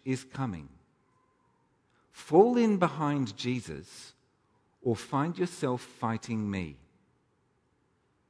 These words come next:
In the gospel of Jesus Christ, God is saying to those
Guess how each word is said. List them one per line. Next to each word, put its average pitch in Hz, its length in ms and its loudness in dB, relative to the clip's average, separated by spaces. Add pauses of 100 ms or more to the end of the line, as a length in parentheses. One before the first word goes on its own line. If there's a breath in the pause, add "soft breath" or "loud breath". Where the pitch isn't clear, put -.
(1080)
In 160 140 6
the 160 80 2
gospel 202 560 4
of 156 120 4
Jesus 147 420 0
Christ, 123 520 -2
God 180 360 8
is 156 120 2
saying 220 540 2
to 147 160 0
those 185 540 4